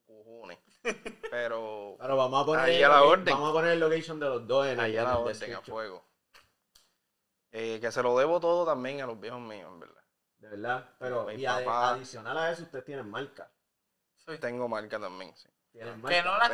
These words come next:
Speaker 3: estoy moviendo, él la
Speaker 1: la,
Speaker 3: mueve más
Speaker 1: la
Speaker 3: que
Speaker 1: tengo
Speaker 3: yo.
Speaker 1: ahora.
Speaker 2: Eh, Miguel Ángel tiene la marca Gufiao.
Speaker 1: Gufiao, stay gufiao, por siempre.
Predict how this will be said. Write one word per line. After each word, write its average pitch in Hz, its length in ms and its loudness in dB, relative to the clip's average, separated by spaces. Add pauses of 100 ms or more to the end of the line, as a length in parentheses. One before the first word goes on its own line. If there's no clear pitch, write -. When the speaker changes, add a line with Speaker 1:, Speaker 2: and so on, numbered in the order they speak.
Speaker 3:
estoy 262 140 -2
moviendo, 240 420 -2
él 214 80 -4
la 240 60 8
Speaker 1:
la, 247 60 8
Speaker 3:
mueve 214 280 4
más 190 100 4
Speaker 1:
la 110 80 2
Speaker 3:
que - 80 -2
Speaker 1:
tengo 139 140 2
Speaker 3:
yo. 147 140 6
Speaker 1:
ahora. 135 460 8
Speaker 2:
Eh, 123 140 -8 (140)
Miguel 131 280 -2
Ángel 143 280 -2
tiene 156 220 2
la 147 100 0
marca 151 280 -2
Gufiao. 165 440 2
Speaker 1:
Gufiao, 117 640 -2 (160)
stay 151 240 -6
gufiao, 113 480 -6 (520)
por - 140 -20
siempre. 110 400 -12